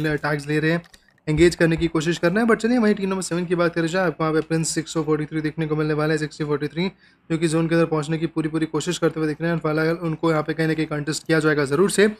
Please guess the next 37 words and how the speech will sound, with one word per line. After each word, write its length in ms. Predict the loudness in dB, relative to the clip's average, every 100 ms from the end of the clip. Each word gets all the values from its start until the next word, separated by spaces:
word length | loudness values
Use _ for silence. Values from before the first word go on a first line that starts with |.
| -14 _ _
सामने 200 | 2 4 2
team 120 | 2
में 100 | 0
फ़िफ़्टीन 300 | 0 -2 0
के 120 | 0
squad 240 | 0 -2
मेंबर 200 | 0 0
ज़रूर 220 | 0 0 0
से 120 | 0
हैं, 60 |
and 100 | -2
अगर 140 | 0 0
वो 140 | 0
उनको 340 | -2 -2 -4 -6
spot 280 | -4 -4 -2
करते 220 | -2 0
हैं 60 |
तो 60 | 0
उनको 160 | 0 -2
take 220 | -2 0
over 120 | 0
करने 220 | 0 -2
में 100 | -2
कहीं 120 | 0 -2
ना 80 |
कहीं 120 | -2 -2
काफ़ी 220 | -4 -2
आसान 260 | 0 0 -2
देखने 220 | -2 -2
को 100 | -2
मिलेगा 260 | -2 0
एक 100 | 0 0
fight। 240 | 0 0 -4 _ _ _
But 80 | 2
अभी 160 | 4 6
के 80 | 8
लिए 180 | 8